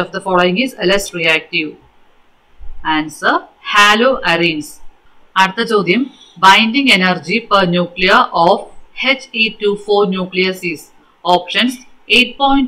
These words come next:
two mega electron volt, seven point one mega electron volt, six point five mega electron volt, eight point nine mega electron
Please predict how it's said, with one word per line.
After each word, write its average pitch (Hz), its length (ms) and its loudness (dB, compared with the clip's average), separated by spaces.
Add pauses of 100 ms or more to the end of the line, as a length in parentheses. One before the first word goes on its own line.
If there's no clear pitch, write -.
two 220 140 0 (200)
mega 185 260 4 (140)
electron 180 420 0 (120)
volt, 226 200 0 (440)
seven 240 220 4 (120)
point 269 240 2 (120)
one 202 100 2 (100)
mega 180 240 2 (160)
electron 190 420 -2 (100)
volt, 233 220 0 (400)
six 254 280 -12
point 285 320 4
five 220 260 0
mega 202 220 4 (140)
electron 196 420 -2 (100)
volt, 208 180 2 (340)
eight 240 240 0
point 269 320 4
nine 214 160 2 (100)
mega 185 220 4 (140)
electron 180 420 -2